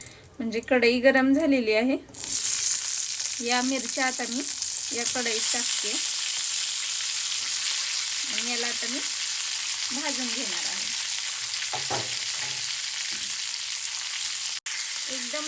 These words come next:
दोन ते तीन थेंबच तेल टाकलेलं आहे अगोदर, जास्त नाही टाकलेलं. थोडीशी मिरची भाजत आली की परत आपण तेल आणि पुढच्या वस्तू ॲड करणार आहोत. तर याला हलकं हलकं मी थोडंसं भाजून घेते,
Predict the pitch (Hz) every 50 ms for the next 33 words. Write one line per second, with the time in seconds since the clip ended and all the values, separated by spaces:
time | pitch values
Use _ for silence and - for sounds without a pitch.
0 | 302 285 302 294 294 294 294 302 302 - - 302 - - - 285 285 294 311 330
1 | - - 311 285 277 269 285 311 - - - 320 277 262 262 262 277 269 - -
2 | 247 226 226 233 233 254 277 269 254 240 240 - 226 233 226 247 294 - - -
3 | - - - - - - - - - - 220 233 233 262 277 - - - 277 262
4 | 262 262 262 247 - - - 247 226 214 202 233 262 - - - - - - -
5 | - 294 285 294 285 277 320 330 - 359 320 320 330 339 - 269 - 330 - -
6 | 392 359 311 - 311 294 - 302 269 262 254 330 - - - - 330 294 - -
7 | 285 269 277 269 277 277 277 - 285 311 381 - - 339 294 269 262 262 - -
8 | 262 254 285 330 - 330 294 277 - - - 247 247 277 - - - 277 262 -
9 | 240 240 233 240 - - 247 240 226 214 - 226 233 240 254 277 - - - -
10 | - - - - - - - - - - - - - - - 240 247 262 269 269
11 | 269 285 302 311 311 302 302 302 - - 330 330 330 302 294 269 - 277 277 285
12 | 320 - - - - - - - - - 277 254 262 269 - - 269 247 262 285
13 | 311 269 262 302 320 330 330 339 311 - - 247 277